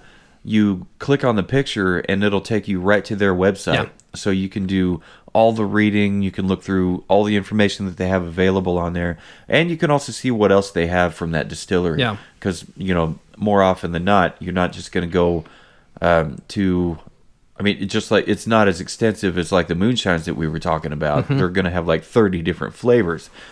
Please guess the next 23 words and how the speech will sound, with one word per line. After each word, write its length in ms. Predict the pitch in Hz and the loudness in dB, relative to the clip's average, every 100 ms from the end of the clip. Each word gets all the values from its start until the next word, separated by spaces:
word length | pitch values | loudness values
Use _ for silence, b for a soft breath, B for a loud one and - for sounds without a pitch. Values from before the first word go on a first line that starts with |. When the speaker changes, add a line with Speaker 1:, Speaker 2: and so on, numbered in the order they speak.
| B | B
Speaker 1:
but 140 | 113 | 2
most 420 | 117 127 156 170 - | 2 4 6 4 -2
distilleries 640 | 104 - 117 113 90 85 | -6 0 2 4 2 -2
are 60 | 85 | -4
gonna 220 | 95 87 | -4 -4
have, 420 | 92 87 85 80 - _ _ _ _ - - | -2 0 -2 -4 -16 _ _ _ _ -14 -2
uh, 320 | 85 80 73 - B B B | 2 2 0 -10 B B B
they're 100 | 104 | 0
gonna 140 | 110 | 2
have 160 | 104 87 | 2 2
four 200 | 110 98 | 2 2
or 60 | |
five 280 | - 95 90 | 2 2 2
different 280 | 90 78 73 | -2 -4 -2
offerings. 540 | 80 90 82 73 65 | 0 0 -2 -8 -6
They'll 100 | 92 | -4
have 220 | 85 78 | -2 -2
cask 460 | - 95 90 - - | -4 -4 -4 -6 -12
strength. 560 | - - 90 78 69 - - B B B | -18 -10 -4 -4 -6 -14 -20 B B B
They'll 160 | 87 85 | -2 0
have, 300 | 87 82 82 | 0 0 0
uh, 100 | 80 | 0
different 520 | 82 92 95 87 | -2 -2 -2 -4